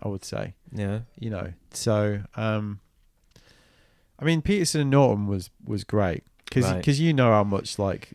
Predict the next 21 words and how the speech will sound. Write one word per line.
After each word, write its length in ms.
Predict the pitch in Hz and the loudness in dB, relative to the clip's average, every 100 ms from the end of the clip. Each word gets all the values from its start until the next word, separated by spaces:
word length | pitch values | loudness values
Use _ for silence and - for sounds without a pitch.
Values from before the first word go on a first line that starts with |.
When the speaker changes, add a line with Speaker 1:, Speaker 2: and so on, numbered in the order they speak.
| _ - | _ -2
Speaker 1:
I 120 | 107 | -2
would 160 | 101 | 0
have 60 | 127 | 2
Speaker 2:
Well, 100 | 135 | 6
yeah, 60 | 139 | 6
Speaker 1:
wanted, 160 | 170 147 | 6 4
Speaker 2:
we've 200 | 151 110 | 4 6
Speaker 1:
wanted 280 | 107 110 | 4 4
to 120 | - 104 | -2 -2
do 240 | 107 101 | 0 0
that. 280 | 90 - - | -2 -4 -4
You 80 | 107 | -2
know, 120 | 101 | 0
I 40 | |
mean, 160 | 113 123 | 2 2
I 60 | |
remember 280 | 127 139 147 | 2 2 6
Speaker 2:
Who 100 | 208 | 6
Speaker 1:
we 60 | 240 | 6
Speaker 2:
found 480 | - 165 190 160 104 | 4 2 2 2 -2
them? 260 | 90 - | -6 -12